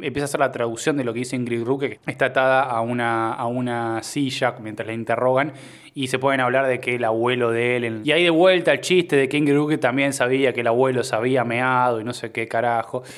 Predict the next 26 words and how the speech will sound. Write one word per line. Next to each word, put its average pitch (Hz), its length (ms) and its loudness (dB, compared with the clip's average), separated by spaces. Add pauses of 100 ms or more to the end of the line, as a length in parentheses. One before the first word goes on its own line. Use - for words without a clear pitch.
(540)
Pero 196 140 4
bueno, 131 220 2
lo 143 120 0
que 196 120 2
pasa 180 220 4
ahí 170 280 2
es 160 120 0
que 135 180 -2
se 131 140 -4
pudre 139 300 2
todo 139 280 2
a 127 80 2
Ingrid 131 280 0
Rucke, 131 360 0
la 151 140 2
matan 139 480 -2 (220)
y 143 140 0
antes 143 340 0
de 127 120 -2
matarla 143 440 2
le 123 160 -2
dice 123 520 -4
en 120 80 -4
ruso 120 500 -2
a 117 140 0
Listorti 131 580 -4